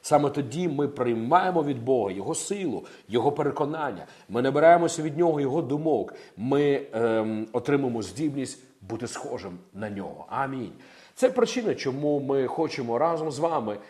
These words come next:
починати кожен день Словом Божим. Амінь. З понеділка по п'ятницю щодня зранку ми звертаємось до Біблії, проводимо час з Богом. І я вірю в такий простий принцип життєвий. Проведи з Богом час,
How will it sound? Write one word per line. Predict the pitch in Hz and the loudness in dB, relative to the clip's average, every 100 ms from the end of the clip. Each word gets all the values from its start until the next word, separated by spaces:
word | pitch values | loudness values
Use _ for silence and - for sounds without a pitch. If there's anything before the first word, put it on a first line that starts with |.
| - - | -20 -6
починати | 127 120 120 120 | -4 -2 -4 -4
кожен | 131 120 127 | -2 -2 -2
день | 127 98 - - | -2 -2 -4 -14
Словом | - 104 95 110 | -12 -6 -4 -2
Божим. | 120 104 - - | -2 -2 -8 -10
Амінь. | 110 135 131 127 87 | -4 -4 -4 -6 -8
З | |
понеділка | - 131 147 147 | -8 -4 -4 -2
по | 151 | -2
п'ятницю | 151 170 170 175 180 - - - | 2 2 2 -2 -6 -8 -10 -14
щодня | - - 165 143 170 180 180 180 - - - | -8 0 2 2 2 4 2 -2 -18 -20 -10
зранку | 101 147 175 185 175 175 175 - - | 2 10 12 12 6 6 4 2 -2
ми | 131 | -2
звертаємось | 127 160 196 196 190 160 | 4 6 6 6 2 2
до | 180 | 2
Біблії, | 185 190 180 | 2 0 2
проводимо | 175 - 165 190 190 | 2 4 4 4 0
час | - 190 170 | 2 2 2
з | 123 | 2
Богом. | 147 170 151 147 - - - - | 6 6 6 -2 -6 -18 -12 -6
І | 139 | 2
я | 185 202 | 4 4
вірю | 196 208 | 2 -2
в | 180 | -2
такий | - 151 | -4 -8
простий | - 113 - - 196 196 | -2 -2 0 2 2 2
принцип | 190 - 131 139 127 117 107 - - | -4 -2 2 4 2 -4 -8 -10 -18
життєвий. | 92 107 113 92 71 - _ _ _ _ | -12 -10 -6 -8 -8 -18 _ _ _ _
Проведи | 107 104 117 160 196 208 - | -4 -2 0 0 0 -4 -8
з | |
Богом | 117 147 127 120 | -2 0 0 -4
час, | 123 104 104 - | -4 -4 -6 -16